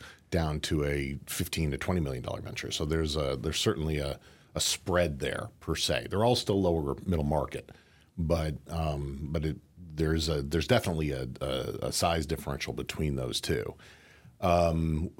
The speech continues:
what is unique about it, though, is that every deal is gonna be run by a team, and those teams change based on expertise, but at the same time, there's a different team that's running each particular deal. It's not just one individual. It's an entire team of people to make sure that deal gets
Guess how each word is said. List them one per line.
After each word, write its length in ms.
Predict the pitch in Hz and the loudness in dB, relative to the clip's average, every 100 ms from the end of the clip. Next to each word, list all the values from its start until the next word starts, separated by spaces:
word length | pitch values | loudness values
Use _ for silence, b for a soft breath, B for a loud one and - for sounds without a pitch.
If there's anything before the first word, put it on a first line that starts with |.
| - - | -14 0
what 360 | 90 98 101 - | 6 6 6 2
is 680 | 98 90 85 82 78 73 - | 4 4 4 4 2 0 -2
unique 460 | 90 82 92 175 - | 0 4 4 4 2
about 260 | 71 60 - | 2 0 -2
it, 80 | |
though, 280 | 60 55 64 | -4 -2 -2
is 180 | - 69 | -2 0
that 160 | 80 82 | 2 4
every 220 | 101 90 | 4 4
deal 600 | 80 90 85 73 69 67 - | 4 4 4 4 0 -2 -2
is 160 | 78 | 0
gonna 160 | - 78 | 0 0
be 180 | 71 69 | 0 0
run 260 | 76 73 | 0 0
by 120 | 65 | 0
a 100 | 62 | -2
team, 540 | - - 82 64 - - - - - | -4 -2 -2 -2 -6 -12 -16 -20 -6
and 600 | 73 76 76 73 71 69 | 0 2 2 0 0 0
those 220 | 71 90 - | 2 2 4
teams 340 | 110 82 - | 2 2 0
change 440 | - 127 92 73 | 2 2 2 0
based 240 | 78 73 - | -2 -2 -2
on 280 | 69 67 67 | -2 -2 -2
expertise, 840 | - - 64 - 113 95 - - B B B B - | -4 -4 -6 -2 2 2 2 -4 B B B B -2
but 160 | 82 78 | 0 2
at 120 | - | 0
the 60 | |
same 380 | 73 95 85 78 | 0 2 2 0
time, 560 | - 117 104 78 73 69 B B B _ | 2 2 2 2 0 -4 B B B _
there's 180 | 87 76 | 2 4
a 60 | 76 | 2
different 300 | 82 87 78 | 0 0 2
team 200 | 85 78 | 2 2
that's 180 | 69 | 0
running 320 | 73 76 73 73 | -2 0 0 0
each 240 | 78 - | -2 -4
particular 360 | 69 - 69 67 | -8 -6 -4 -2
deal. 260 | 76 73 62 | 0 0 -2
It's 140 | - | -2
not 160 | 82 78 | -2 -2
just 200 | 78 - | -4 -2
one 160 | 73 | -2
individual. 640 | 71 64 69 69 - - - | -2 -2 -2 -2 -4 -4 -6
It's 140 | - | -6
an 100 | - | -8
entire 260 | 67 - 71 | -4 -2 -2
team 220 | - 71 | -4 -6
of 80 | 64 | -4
people 220 | 73 62 | -6 -6
to 60 | 64 | -6
make 140 | 69 | -4
sure 160 | - 71 | -2 -2
that 220 | 65 - | -4 -2
deal 160 | 82 69 | -2 -2
gets 240 | 69 | -4